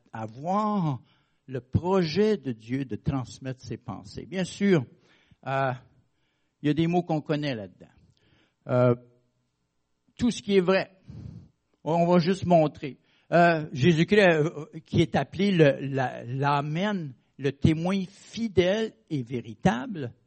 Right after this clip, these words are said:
vrai, va dire, « Père, sanctifie-les par ta parole. Ta parole est la vérité. » Cherchez pas de midi à quatorze heures,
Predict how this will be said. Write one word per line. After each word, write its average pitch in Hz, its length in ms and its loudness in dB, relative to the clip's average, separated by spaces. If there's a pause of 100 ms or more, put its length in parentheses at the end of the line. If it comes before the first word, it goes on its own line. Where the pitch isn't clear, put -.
(160)
vrai, 127 400 -12 (640)
va 180 220 6
dire, « 233 420 0 (1200)
Père, 208 520 -4 (140)
sanctifie-les 139 1400 -10 (1300)
par 127 160 -8 (160)
ta 214 140 -2
parole. 123 840 -12 (800)
Ta 202 260 2 (120)
parole 131 880 -8 (260)
est 139 300 -12 (120)
la 104 160 -16 (240)
vérité. » 110 580 -12 (1400)
Cherchez - 340 -8
pas 208 180 -4
de 190 60 -4
midi 135 300 4
à - 120 6
quatorze 113 520 -10
heures, 175 360 -2